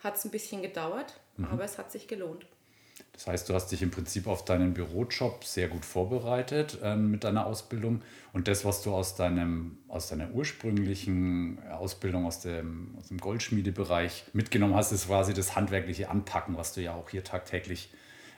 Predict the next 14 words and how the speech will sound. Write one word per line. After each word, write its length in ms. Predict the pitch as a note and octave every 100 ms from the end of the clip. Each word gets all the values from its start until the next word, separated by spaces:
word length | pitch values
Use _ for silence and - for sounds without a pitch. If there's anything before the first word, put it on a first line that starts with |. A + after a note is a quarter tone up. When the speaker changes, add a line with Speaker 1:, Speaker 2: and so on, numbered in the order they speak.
| -
Speaker 2:
ähm, 500 | F2+ F2 E2+ E2+ G2 - - - - B2+ -
in 80 |
deinem, 380 | F#2+ F2+ F#2 F2+
in 80 | F#2
deinem 200 | F2+ F#2
täglichen 460 | - F#2 F#2 F#2+ F2+
Doing, 460 | G#2 G2+ G2 F#2+ F2+
ähm, 260 | F2+ F#2
an 80 | F2+
den 140 | F2
Tag 220 | F2 F2 F2
legen 240 | E2+ E2+
musst. 340 | F2 F2 - - -
Speaker 1:
Voll, 520 | - - F3+ F#3+ F3+